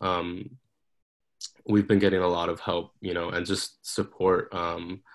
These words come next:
from Students for Justice in Palestine. You know, this is something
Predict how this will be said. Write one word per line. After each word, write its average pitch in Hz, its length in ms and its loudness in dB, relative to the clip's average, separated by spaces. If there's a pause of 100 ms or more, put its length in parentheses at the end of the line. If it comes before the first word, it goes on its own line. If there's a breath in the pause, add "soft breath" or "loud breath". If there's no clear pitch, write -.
(320 loud breath)
from 82 840 0 (160)
Students 95 340 0
for - 160 -4
Justice - 320 -2
in 90 80 -4
Palestine. 85 640 -2
You 85 80 -6
know, 85 160 -4
this 90 180 -6
is 85 140 -6
something 85 500 -6